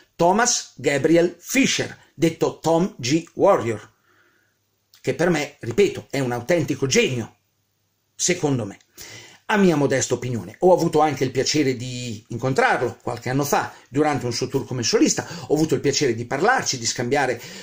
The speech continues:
con lui, di fare con lui una breve chiacchierata a proposito della musica, a proposito della storia, a proposito dei Celtic Frost, ahimè.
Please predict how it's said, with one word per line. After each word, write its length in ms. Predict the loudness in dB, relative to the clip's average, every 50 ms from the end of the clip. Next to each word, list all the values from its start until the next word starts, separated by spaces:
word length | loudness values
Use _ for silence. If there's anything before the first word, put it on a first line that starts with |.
| -20 -10 -4
con 160 | 0 0 2
lui, 1120 | 4 4 6 6 6 6 4 2 0 -2 -4 -6 -4 -4 -4 -4 -4 -4 -6 -8 -8 -8 -8
di 80 | -6
fare 260 | -2 0 0 0 0
con 140 | 0 0 2
lui 100 | 2 2
una 200 | 2 2 0 0
breve 280 | 0 2 2 2 0 -2
chiacchierata 720 | -4 -6 -4 -2 -2 -2 0 0 -2 -2 -2 -4 -6 -8 -10 -14 -16 -14 -10 -6
a 100 | -6 -6
proposito 580 | -4 -4 -2 0 0 0 0 0 -4 -4 -4
della 200 | -4 -4 -4 -4
musica, 380 | -2 0 2 2 2 0 -2 -6
a 20 |
proposito 560 | -6 -8 -6 -4 -2 -2 -2 -2 -4 -6 -6 -6
della 180 | -6 -6 -8
storia, 360 | -4 -2 0 0 0 0 0 -2
a 100 | -4 -4
proposito 540 | -2 -4 -2 0 -2 -2 -2 -2 -4 -4 -2
dei 160 | -2 -2 -2
Celtic 280 | -2 -4 -4 -6 -6
Frost, 420 | -2 0 2 2 2 0 -2 -6 -8
ahimè. 340 | -8 -4 -2 -2 -2 -4